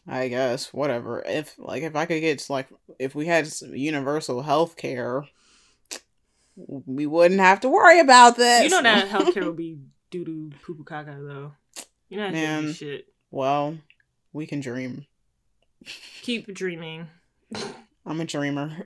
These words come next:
Speaker 1: <laughs>
Speaker 2: You like to dream. Oh, speaking of dreams, girl, why I've been having the weirdest dream. I feel like I say that every week, but this week has really been, like, off the chain.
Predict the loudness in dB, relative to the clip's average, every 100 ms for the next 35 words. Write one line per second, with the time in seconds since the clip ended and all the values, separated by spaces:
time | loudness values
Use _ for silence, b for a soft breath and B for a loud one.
0 | -12 -12 -4 0 2 0 -2 -4 -4 -8
1 | -10 _ _ _ _ _ _ _ _ _
2 | B B B B B -2 0 -2 -4 -6
3 | -6 -6 -6 -6 -8 -12 -16 -8 -6 -6
4 | -8 -8 -8 -6 -4 -6 -6 -8 -8 -8
5 | -10 -12 -12 -12 -14 -14 -12 -10 -10 -10
6 | -10 -12 -12 -12 -14 -16 -12 -4 -4 -4
7 | -10 _ -14 -12 -10 -12 -12 -12 -12 -12
8 | -12 -10 -12 -10 -10 -4 -4 -4 -4 -4
9 | -4